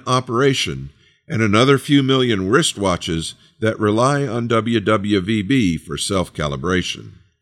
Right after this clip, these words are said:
The thing is, these devices are so embedded in our lives here in North America, we scarcely notice them,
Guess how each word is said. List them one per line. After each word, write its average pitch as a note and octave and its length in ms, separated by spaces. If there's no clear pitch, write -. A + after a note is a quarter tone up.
The F#2 100
thing C#3 300
is, A#2+ 380
these G2 200
devices A#2+ 580
are E2+ 120
so C3+ 340
embedded C3 440
in B2+ 120
our G#2 160
lives A#2 380
here A#2+ 180
in G#2 80
North A2 260
America, G#2+ 640
we F#2+ 120
scarcely B2 560
notice C3+ 420
them, E2 360